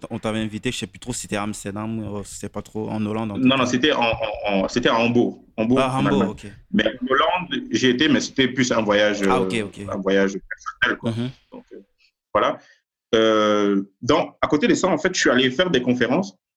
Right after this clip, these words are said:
Speaker 2: et je me suis découvert moi-même une autre activité, au final, qui était plus,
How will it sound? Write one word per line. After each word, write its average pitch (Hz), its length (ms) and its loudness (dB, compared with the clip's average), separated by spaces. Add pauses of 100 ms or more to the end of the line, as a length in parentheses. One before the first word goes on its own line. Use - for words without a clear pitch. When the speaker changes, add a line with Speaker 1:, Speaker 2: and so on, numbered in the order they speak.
Speaker 2:
et 127 80 6
je 131 100 2
me 156 120 6
suis 190 260 4
découvert 131 640 2
moi-même 151 380 0 (500)
une 156 160 6
autre 196 240 2
activité, 131 680 2
au - 60 -6
final, 143 360 -2
qui 127 200 0
était 127 180 0
plus, 123 680 4